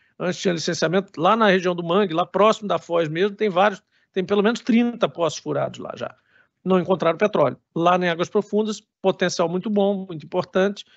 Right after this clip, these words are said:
A gente precisa saber se tem óleo. Aí será uma outra decisão do Estado brasileiro se quer produzir ou não quer, né? Mas nós temos que fazer a nossa obrigação com a A N P, que é fazer esse furo lá. E estamos no processo de licenciamento. Não houve não,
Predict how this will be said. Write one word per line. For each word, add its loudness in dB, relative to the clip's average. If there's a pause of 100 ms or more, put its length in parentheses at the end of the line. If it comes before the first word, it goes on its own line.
(180)
A -6
gente -4
precisa 0
saber 2
se -10
tem -6
óleo. -2 (440)
Aí 2
será -2
uma -4
outra -2
decisão -6
do -10
Estado -4
brasileiro -2 (300)
se -10
quer 2
produzir -2
ou -2
não -10
quer, -6 (640)
né? -14 (380)
Mas -4
nós -2
temos -2
que -12
fazer 0
a -2
nossa 0
obrigação -2
com -4
a 0
A -2
N -2
P, -4
que -6
é -4
fazer -2
esse -4
furo -2
lá. 2
E -4
estamos 2
no -4
processo 0
de -14
licenciamento. -4 (320)
Não 6
houve 2
não, -2